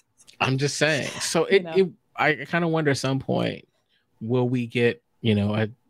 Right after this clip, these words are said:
Speaker 1: a recasted, reimagined, younger or older version of Sisko? Um, they'll have to nail it, though. Like,
Speaker 2: Yeah.
Speaker 1: they would really have to nail it.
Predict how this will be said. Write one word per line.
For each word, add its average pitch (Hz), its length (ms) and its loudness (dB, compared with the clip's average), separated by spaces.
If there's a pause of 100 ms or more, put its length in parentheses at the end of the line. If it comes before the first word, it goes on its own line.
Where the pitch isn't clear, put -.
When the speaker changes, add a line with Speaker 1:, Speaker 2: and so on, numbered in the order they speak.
Speaker 1:
a 107 520 0
recasted, 113 1160 0
reimagined, 107 1040 -2
younger 110 600 0
or 113 300 -2
older 107 440 -4 (460)
version 110 680 -2
of 101 200 0
Sisko? - 580 -6 (500)
Um, 98 460 -2 (100)
they'll 120 120 -2
have 202 160 0
to 202 100 -10
nail 117 400 -2
it, - 180 -14
though. 78 220 -12 (320)
Like, 170 120 -2
Speaker 2:
Yeah. - 60 -6
Speaker 1:
they 127 140 4
would 110 220 -2
really 117 580 -2
have 107 240 0
to 98 80 -6
nail 92 340 -2
it. 55 120 -16